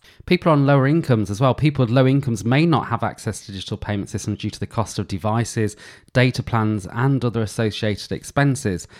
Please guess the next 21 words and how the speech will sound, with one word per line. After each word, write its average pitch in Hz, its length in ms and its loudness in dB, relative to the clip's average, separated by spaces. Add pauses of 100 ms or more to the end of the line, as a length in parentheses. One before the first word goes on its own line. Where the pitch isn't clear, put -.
(400)
Cash - 380 -2
is 127 200 -4
a 127 40 -2
tried 156 340 0
and 123 100 2
trusted 139 360 -2
way 110 160 2
to - 120 -6
spend 110 360 -2
within 101 280 -2
your 104 140 -2
means 98 340 -2
and 98 220 -4
budget. 104 520 -4 (640)
Counting 143 340 4
cash 135 260 0
or 131 40 2
coins 131 340 2
is 117 80 0
also 123 320 0
how 110 520 -4